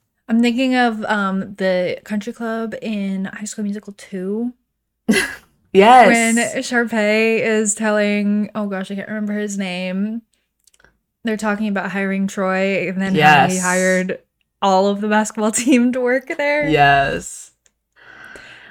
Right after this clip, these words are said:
Speaker 1: Anyways, there's one, I think there's one in that.
Speaker 2: <laughs> Yeah, it is. 'Cause he, like, splashes the water on his face
Speaker 1: Oh,
Speaker 2: after.
Speaker 1: yes, yes, yes. So
Speaker 2: What was his
Speaker 1: something like
Speaker 2: name?
Speaker 1: that.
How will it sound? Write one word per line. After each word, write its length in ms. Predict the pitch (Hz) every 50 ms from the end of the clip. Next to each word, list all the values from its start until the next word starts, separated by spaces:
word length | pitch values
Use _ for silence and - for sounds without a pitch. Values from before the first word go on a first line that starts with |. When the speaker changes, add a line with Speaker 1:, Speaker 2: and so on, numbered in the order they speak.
| - -
Speaker 1:
Anyways, 440 | 190 185 175 165 175 175 185 - -
there's 200 | 214 208 202 214
one, 180 | 208 196 190 -
I 60 | - -
think 180 | - 254 220 208
there's 180 | - - - 180
one 80 | 170 -
in 100 | 202 -
that. 300 | 165 151 135 - - - _
Speaker 2:
<laughs> 640 | 208 202 - - - - - - - - - _ -
Yeah, 260 | 175 156 147 143 147
it 80 | 147
is. 260 | - - - - - - - - - - - - - -
'Cause 200 | - 240 214 214
he, 140 | - 208 214
like, 320 | 202 190 190 165 - - -
splashes 800 | - - - 185 165 160 160 - - 180 165 160 156 147 135 -
the 120 | 156 143
water 380 | 135 139 139 139 143 135 139 131
on 140 | 135 139
his 180 | 139 139 139 -
face 340 | - 127 120 120 135 147 -
Speaker 1:
Oh, 260 | - 240 233 226 226
Speaker 2:
after. 100 | 233 226
Speaker 1:
yes, 280 | 214 214 208 202 - -
yes, 240 | 214 208 202 - -
yes. 280 | 196 180 196 190 - - _ _ _ _ _
So 200 | - - - 240
Speaker 2:
What 40 | 233
was 100 | 185 190 -
his 80 | 269
Speaker 1:
something 160 | - - - 214
like 140 | 196 - 220
Speaker 2:
name? 80 | - -
Speaker 1:
that. 400 | 175 170 165 156 - - -